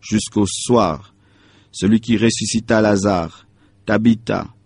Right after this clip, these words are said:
la fille de Jairus, Éticus, le fils de la Sunamite,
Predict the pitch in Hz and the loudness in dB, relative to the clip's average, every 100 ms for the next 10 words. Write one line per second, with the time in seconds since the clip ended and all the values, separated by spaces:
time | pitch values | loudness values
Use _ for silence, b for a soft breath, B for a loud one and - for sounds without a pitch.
0 | _ _ _ - 98 - 127 120 117 110 | _ _ _ -4 -2 0 2 4 4 2
1 | 104 110 101 - - - 110 113 107 120 | 0 -2 -4 -6 -8 -4 -2 -2 -2 -2
2 | 101 - - - 110 110 - 123 120 113 | -2 -6 -14 -8 -4 -4 -2 -2 2 0
3 | 104 117 117 117 110 - - - | 0 2 4 6 4 0 -14 -20